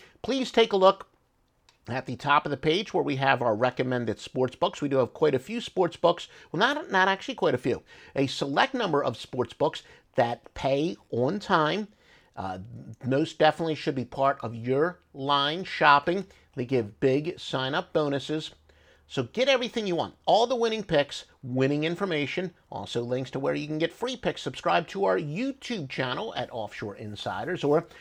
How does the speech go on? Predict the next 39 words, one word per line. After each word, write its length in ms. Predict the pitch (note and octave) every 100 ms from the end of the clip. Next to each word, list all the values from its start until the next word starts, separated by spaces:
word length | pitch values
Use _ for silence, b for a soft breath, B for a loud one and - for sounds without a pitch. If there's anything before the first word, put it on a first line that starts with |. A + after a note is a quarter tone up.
| B B
for 80 |
those 220 | C#3 D3+ C#3
of 80 |
you 120 | D#3 C#3+
who 120 | D3
are 100 | C3+
listening 420 | C3+ - D#3+ C#3+
to 200 | - D3+
us 140 | D#3 D3
on 100 | C3+
our 80 |
podcast, 540 | - B2+ C3+ - A#2+ -
actually 260 | - G#3
our 60 | D#3+
podcast 560 | - D3+ D3+ C#3 B2 - B B B -
gets, 280 | C3 -
uh, 100 | A2+
more 280 | A2 C3+ B2
listens 500 | A#2 C#3+ - B2 A#2 C3 A#2
and 140 | A#2+
more 140 | B2+ A2+
exposure 440 | - C3 B2 A2+
than 140 | A2+
it 100 | G#2+
does 240 | B2 G#2+ G#2+
on 140 | A2+
YouTube. 340 | F3 F#3 F3 C#3+
So 100 | C3
if 100 | C#3
you're 80 |
listening 280 | C#3+ C3+ C3
to 140 | B2 A#2
us 100 | G#2+
on 80 |
iTunes, 560 | A#2+ D3+ E3 - D#3+ C3+
make 180 | A#2+ A2
sure 200 | - G#2+
you 240 | G2+ G2
subscribe. 720 | - F2+ - - D#3+ D#3+ D#3+